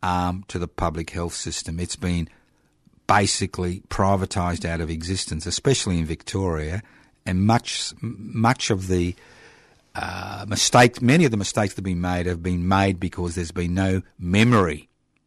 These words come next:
regarding the importance of social and preventative medicine and no infrastructure via which the state can deliver services. Even today, as far as covid nineteen is concerned,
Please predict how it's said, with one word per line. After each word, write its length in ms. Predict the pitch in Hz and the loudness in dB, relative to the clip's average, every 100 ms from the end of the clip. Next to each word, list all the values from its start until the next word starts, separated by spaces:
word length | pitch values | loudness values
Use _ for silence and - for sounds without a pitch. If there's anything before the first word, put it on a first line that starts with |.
| _ - - | _ -16 -10
regarding 440 | 98 92 90 90 | -6 -2 -2 -2
the 100 | 87 | -4
importance 480 | 85 80 90 87 85 | -4 -4 -6 -6 -10
of 80 | 82 | -10
social 360 | - 87 82 87 | -4 -2 -2 -6
and 60 | |
preventative 480 | 82 80 85 82 78 | -8 -6 -4 -4 -4
medicine 400 | 87 87 - 95 - | -4 -4 -4 -6 -2
and 140 | 107 | 4
no 220 | 131 135 - | 6 4 2
infrastructure 1040 | 160 170 - 180 - - 87 - - 82 82 _ _ _ | 0 0 2 0 0 0 -2 -2 -6 -8 -8 _ _ _
via 420 | - 104 113 120 110 | -10 4 6 8 6
which 460 | 92 87 - - - _ _ | 2 -2 -6 -10 -12 _ _
the 100 | - | -6
state 460 | 104 - 117 107 - | -4 0 0 0 -2
can 200 | 110 95 | -4 -2
deliver 420 | 98 90 78 82 - _ | -2 -2 -2 -6 -10 _
services. 880 | - - 120 123 110 101 - 73 - - - - | -4 2 6 6 4 -4 -8 -14 -18 -20 -20 -2
Even 300 | 156 160 139 | 0 0 0
today, 460 | 156 101 117 95 | 2 4 4 2
as 120 | 82 - | -4 -6
far 240 | 95 90 | -6 -4
as 140 | 87 | -6
covid 340 | - 87 85 82 | -8 -8 -6 -8
nineteen 420 | 82 82 95 92 | -8 -8 -6 -6
is 120 | 85 | -8
concerned, 400 | - 80 - 82 | -10 -12 -10 -10